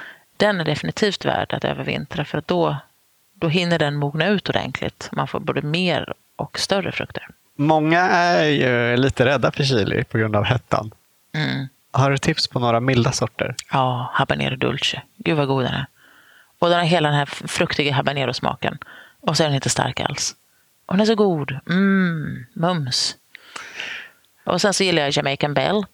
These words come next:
Speaker 1: Den har också en väldigt mycket fruktig smak. Den blir jättegod torkad. Den kan bli lite stark ibland. Det beror på om man har jämn eller ojämn vattning. Jag tycker det verk-, det verkar som, vi ska väl se lite grann med det också,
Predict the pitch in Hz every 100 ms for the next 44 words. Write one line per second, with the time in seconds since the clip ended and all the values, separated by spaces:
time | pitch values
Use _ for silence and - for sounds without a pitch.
0 | _ - 175 165 - 185 180 - 160 -
1 | - 151 - - - 156 - 151 151 139
2 | 151 160 - 165 165 160 151 - - _
3 | 151 135 - - - _ _ _ - 180
4 | 262 269 185 226 - - 180 175 170 165
5 | 196 302 - 262 247 214 214 202 180 180
6 | 180 190 170 156 156 170 - - 185 185
7 | 208 262 240 220 208 196 - 202 226 240
8 | 226 285 - 147 170 170 - 185 185 190
9 | 175 - 156 156 156 165 - 165